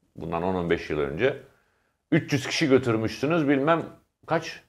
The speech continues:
on milyona yakın pound mu, üç, öyle bir şey harcamışsınız." E, tamam. Zaten millet bundan şikayet ettiği için sana kızıyor. Yani sen öbürünü niye örnek veriyorsun ki?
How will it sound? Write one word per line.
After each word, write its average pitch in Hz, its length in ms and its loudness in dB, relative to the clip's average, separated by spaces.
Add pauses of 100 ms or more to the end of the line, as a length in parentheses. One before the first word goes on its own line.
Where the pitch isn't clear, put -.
(380)
on 143 160 2
milyona 117 280 0
yakın 113 300 0 (180)
pound 135 360 2
mu, 98 80 0
üç, - 180 0
öyle 139 180 10
bir - 40 4
şey - 320 -4 (300)
harcamışsınız." 80 800 6 (1000)
E, 165 280 12
tamam. 143 380 4 (220)
Zaten 175 340 12
millet 165 320 6
bundan 135 440 6 (160)
şikayet 135 360 6
ettiği 127 200 2
için 117 180 -4
sana 107 260 4
kızıyor. 78 460 0 (920)
Yani 85 100 -8
sen 110 280 -4 (500)
öbürünü 120 420 2
niye 175 160 4
örnek 120 300 6
veriyorsun 120 400 2
ki? 65 380 -4